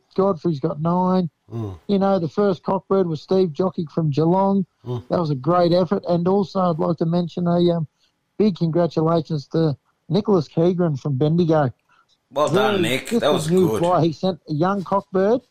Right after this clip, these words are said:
Speaker 2: Mm.
Speaker 1: and he got him tonight at, uh, five forty-three, I reckon it
Speaker 2: Oh,
Speaker 1: was.
Speaker 2: good on
Speaker 3: Well
Speaker 2: him.
Speaker 3: done,
Speaker 1: He,
Speaker 3: Nick.
Speaker 1: he was
Speaker 3: Good
Speaker 1: on
Speaker 3: on
Speaker 1: his
Speaker 3: you,
Speaker 1: way
Speaker 3: mate.
Speaker 1: home from Bendigo, and he got the message come through
Speaker 3: Woohoo.
Speaker 1: to, to say he had a bird home, and, oh, he was that excited, mate, and really good to see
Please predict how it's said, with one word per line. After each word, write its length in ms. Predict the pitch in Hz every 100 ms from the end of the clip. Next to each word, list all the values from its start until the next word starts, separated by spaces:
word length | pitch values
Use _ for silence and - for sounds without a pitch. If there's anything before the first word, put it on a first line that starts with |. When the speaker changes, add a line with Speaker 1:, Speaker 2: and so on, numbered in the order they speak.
| -
Speaker 2:
Mm. 160 | 123 117
Speaker 1:
and 120 | 143
he 60 | 147
got 220 | 135 175
him 140 | 190 170
tonight 420 | 156 170 175 175
at, 300 | 165 156 -
uh, 420 | 160 165 165 160 143 _ _ -
five 320 | 202 190 151
forty-three, 760 | - 190 190 175 135 - 185
I 40 | 160
reckon 260 | 151 143
it 40 | 143
Speaker 2:
Oh, 140 | 170
Speaker 1:
was. 100 | 214
Speaker 2:
good 180 | - 151
on 60 | 139
Speaker 3:
Well 180 | 180 110
Speaker 2:
him. 60 |
Speaker 3:
done, 240 | 98 127 139
Speaker 1:
He, 60 |
Speaker 3:
Nick. 240 | 165 - -
Speaker 1:
he 100 | 165
was 120 | 165
Speaker 3:
Good 60 | 143
Speaker 1:
on 40 |
Speaker 3:
on 80 | 196
Speaker 1:
his 80 | 175
Speaker 3:
you, 40 | 151
Speaker 1:
way 100 | 180
Speaker 3:
mate. 40 | 170
Speaker 1:
home 180 | 185 165
from 160 | 160
Bendigo, 380 | 151 180 175 180
and 100 | 170
he 60 | 151
got 160 | 165
the 80 | 143
message 420 | 143 185 - 139
come 220 | - 165 139
through 220 | 170 185
Speaker 3:
Woohoo. 580 | 180 190 196 185 175 247
Speaker 1:
to, 220 | 135 - _ - 156
to 60 |
say 200 | 165 190
he 60 | 180
had 120 | 180
a 40 | 151
bird 360 | 135 180 185
home, 300 | 170 180 190
and, 140 | 165 135 _ _ -
oh, 340 | - 160 165
he 160 | 151 156
was 140 | 143
that 180 | 131 160
excited, 640 | 160 - 170 160 165 156 135
mate, 220 | 156 151
and 120 | 139
really 460 | 156 196 208 196 175
good 160 | 175
to 80 | 160
see 320 | - 151 156